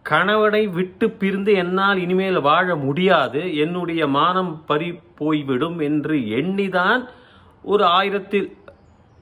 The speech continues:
ஒரு, அ, பெண் வேண்டுமென்றால் அந்த காலத்தில், அதுவும் ராஜ்புத் வம்சங்களில்,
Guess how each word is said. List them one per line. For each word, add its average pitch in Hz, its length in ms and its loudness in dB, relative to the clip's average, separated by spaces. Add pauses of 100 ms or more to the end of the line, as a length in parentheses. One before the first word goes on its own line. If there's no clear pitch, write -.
(120)
ஒரு, 185 400 2 (340)
அ, 160 440 -4 (100)
பெண் 180 220 2
வேண்டுமென்றால் 165 640 0
அந்த 165 340 2
காலத்தில், 170 500 0
அதுவும் 185 360 0
ராஜ்புத் 190 500 0
வம்சங்களில், 160 840 -2